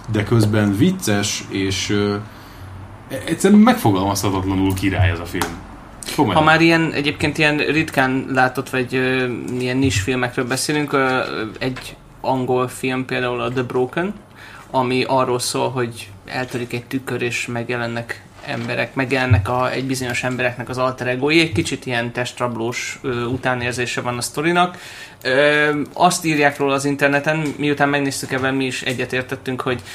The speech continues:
Speaker 2: hogy egészen jól van vágva, nagyon, nagyon szép a film, nincs benne igazán jó ötletek, de egy jó kis elgondolkodtatós, picit ijesztgetős thriller, szóval The Broken, ezt is ajánljuk megnézésre.
Speaker 1: Meg amit szintén ti ajánlottatok, az It Follows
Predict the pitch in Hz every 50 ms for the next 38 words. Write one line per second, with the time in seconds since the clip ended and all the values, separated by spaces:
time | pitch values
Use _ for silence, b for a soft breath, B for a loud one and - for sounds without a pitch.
0 | B B B - 135 139 131 92 123 143 131 131 - - 135 131 127 123 127 123
1 | 127 131 127 131 131 131 131 131 127 131 123 117 127 123 127 127 120 131 127 131
2 | 127 127 139 131 131 135 120 107 - 143 143 143 147 143 - - 156 156 156 160
3 | 165 165 160 151 - - 147 135 135 127 - - - 139 131 139 131 135 131 127
4 | 127 127 131 135 - - 214 208 208 208 233 226 214 226 240 226 220 220 226 220
5 | 247 240 226 175 160 - 139 - - - - 156 139 135 127 139 135 131 131 131
6 | 127 - 131 123 - 131 117 - 123 123 123 - - - - - - - 139 135
7 | - 131 123 127 127 120 113 123 123 - 123 117 117 123 123 117 - - - 131
8 | 123 131 127 123 120 - - 131 127 127 127 127 123 127 B B B B B -
9 | 139 151 147 139 143 147 131 - - 131 123 120 113 113 120 - - 123 117 -
10 | - - - - - 113 107 113 113 117 120 120 117 - 117 117 117 113 120 117
11 | 120 127 135 139 147 147 156 156 156 147 - - 202 180 190 120 113 107 - 123
12 | 117 113 110 107 107 110 113 110 110 123 110 120 107 123 117 117 131 110 107 -
13 | - 104 98 101 98 101 104 95 139